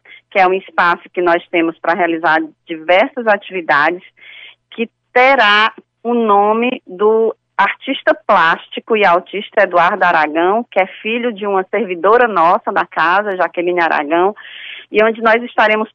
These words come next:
todos juntos conversando nessa roda de conversa e trazendo essa temática, é, onde lugar de autista é em todo lugar,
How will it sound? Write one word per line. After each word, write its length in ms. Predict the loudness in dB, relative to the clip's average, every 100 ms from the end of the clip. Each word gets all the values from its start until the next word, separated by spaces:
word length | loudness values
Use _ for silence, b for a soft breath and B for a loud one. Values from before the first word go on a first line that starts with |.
| 0
todos 420 | 2 4 0 0
juntos 300 | -4 -6 -8 -2
conversando 720 | 0 2 2 0 -2 0 0
nessa 280 | 0 0 0
roda 280 | 0 0 -2
de 100 | -6
conversa 680 | -6 0 2 2 2 -4 -4 B B
e 100 | -12
trazendo 760 | -2 2 2 2 0 0 0 -4 -6 _ 0
essa 340 | 2 2 0
temática, 800 | 0 0 2 2 0 -2 -2 -2 B B _ _ _ 2
é, 640 | 4 6 6 4 4 2 2
onde 640 | 2 2 -2 -4 -2 -2 -2
lugar 400 | -2 0 2 2
de 100 | 2
autista 540 | 2 2 -2 -10 -6 -4
é 40 |
em 60 | -2
todo 240 | -2 -2
lugar, 440 | -4 -2 0 0